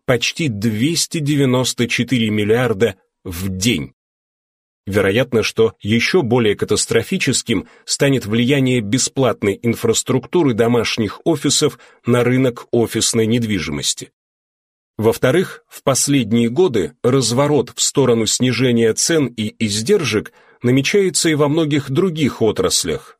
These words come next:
от автомобилестроения, где заметно увеличение поставок микролитражных автомобилей и электрокаров. По состоянию на первое июля две тысячи двадцатого года пионер электромобилестроения компания Tesla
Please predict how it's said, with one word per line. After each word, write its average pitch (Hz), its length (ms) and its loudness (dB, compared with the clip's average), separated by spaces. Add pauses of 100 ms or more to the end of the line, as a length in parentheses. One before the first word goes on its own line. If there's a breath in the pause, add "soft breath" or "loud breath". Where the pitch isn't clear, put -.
от - 160 -2
автомобилестроения, 113 1400 -2
где 104 240 0
заметно 117 540 0
увеличение 117 640 0
поставок 113 640 -2 (240 soft breath)
микролитражных 120 1000 0
автомобилей 117 640 0
и 120 340 -2
электрокаров. 117 920 0 (340)
По 117 120 2
состоянию 117 640 2
на 113 100 2
первое 107 360 0
июля 120 480 -2
две 104 180 -2
тысячи 117 400 -4
двадцатого 110 640 0
года 120 340 0 (320 soft breath)
пионер 127 500 2
электромобилестроения 113 1400 0
компания 110 640 0
Tesla 123 480 0